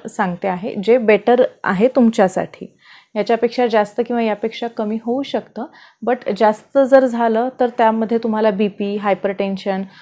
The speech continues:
शुगरसारखा धोका निर्माण होऊ शकतो, प्रेग्नन्सीमध्ये काही कॉम्प्लिकेशन्स येऊ शकतात. आणि, अ, जर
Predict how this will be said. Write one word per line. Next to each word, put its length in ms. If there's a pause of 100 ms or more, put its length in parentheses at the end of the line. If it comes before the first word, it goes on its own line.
(120)
शुगरसारखा 720
धोका 280
निर्माण 320
होऊ 140
शकतो, 340
प्रेग्नन्सीमध्ये 640
काही 160
कॉम्प्लिकेशन्स 720
येऊ 120
शकतात. 420 (440)
आणि, 340
अ, 440
जर 320